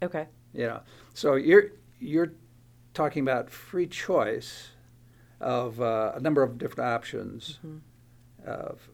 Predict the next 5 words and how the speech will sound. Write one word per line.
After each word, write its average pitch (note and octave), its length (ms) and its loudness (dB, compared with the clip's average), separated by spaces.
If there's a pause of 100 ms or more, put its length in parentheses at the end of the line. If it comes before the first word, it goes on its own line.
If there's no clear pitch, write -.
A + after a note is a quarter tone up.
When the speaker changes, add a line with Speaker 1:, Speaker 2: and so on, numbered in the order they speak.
(280)
Speaker 2:
of A#2+ 260 -12
products A#2 340 -4
and B2 80 -8
services. - 640 -10 (920)
And C3 300 -4